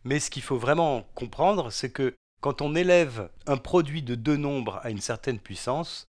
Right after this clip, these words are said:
eh bien, en fait, c'est comme élever chaque terme du produit à la puissance donnée. Donc ici, en fait, on peut très bien écrire que c'est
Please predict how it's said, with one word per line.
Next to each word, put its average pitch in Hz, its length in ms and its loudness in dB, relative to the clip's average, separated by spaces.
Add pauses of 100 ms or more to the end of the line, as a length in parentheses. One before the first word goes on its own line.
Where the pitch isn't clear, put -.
(320)
eh 110 40 -12
bien, 120 120 2
en 110 60 0
fait, 170 200 2
c'est 117 140 -4
comme 151 200 4
élever 127 440 0 (300)
chaque - 360 -2
terme 139 340 6
du 127 160 -6
produit 117 640 -6
à 127 120 2
la 123 80 4
puissance 123 420 -6
donnée. 90 340 -6 (380)
Donc 117 240 -4
ici, 131 240 0
en 143 60 2
fait, 151 280 2
on 123 80 -2
peut 110 140 -10
très - 160 -4
bien 127 160 0
écrire 131 360 -6
que 107 120 -6
c'est - 300 -8